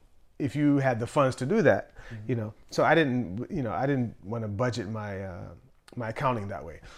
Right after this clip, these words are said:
Speaker 1: So I put it in my name. So in doing so, I got a loan, but my interest is more than <laughs> double, which is, like, three point nine percent.
Speaker 2: Three point nine percent.
Speaker 1: Three point nine percent.
Speaker 2: It could've been
Speaker 1: And the
Speaker 2: more.
Speaker 1: average interest in
Speaker 2: More.
Speaker 1: Japan is, like, one point three.
Speaker 2: One point three, right,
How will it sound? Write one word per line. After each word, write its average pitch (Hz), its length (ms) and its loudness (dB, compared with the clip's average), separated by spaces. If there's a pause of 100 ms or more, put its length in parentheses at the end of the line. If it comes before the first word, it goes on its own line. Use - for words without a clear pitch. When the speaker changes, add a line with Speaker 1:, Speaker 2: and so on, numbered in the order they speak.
(120)
Speaker 1:
So 107 380 -4 (880)
I 113 240 0
put 123 200 -4
it 123 120 2
in 107 80 -2
my 123 160 0
name. 98 240 -6 (360)
So 127 140 -4
in 120 180 0
doing 233 280 6
so, 131 160 2
I 120 80 0
got 120 160 0
a - 20 -2
loan, 170 380 0
but 117 180 -2
my 120 180 -2
interest 156 540 0
is 113 300 -6
more 123 160 -2
than 123 180 -2
<laughs> 120 80 0
double, 120 340 -4 (260)
which 135 180 0
is, 117 160 -2
like, 104 160 -4
three 151 180 2
point 135 240 0
nine 117 160 0
percent. 113 220 -4
Speaker 2:
Three 123 100 -4
point 120 40 -4
nine 113 180 -4
percent. 117 260 -12
Speaker 1:
Three 143 120 0
point 127 120 0
nine 120 180 0
percent. 123 260 -4
Speaker 2:
It - 20 -6
could've 107 280 -12
been 139 80 0
Speaker 1:
And 131 220 2
the 143 40 6
Speaker 2:
more. 147 80 10
Speaker 1:
average 147 320 8
interest 135 480 0
in 127 60 4
Speaker 2:
More. 127 80 0
Speaker 1:
Japan 180 400 6
is, 131 120 2
like, 117 120 2
one 135 160 2
point 127 200 -2
three. 123 380 2
Speaker 2:
One 113 100 -2
point 110 160 -8
three, 101 140 -8
right, 95 120 -10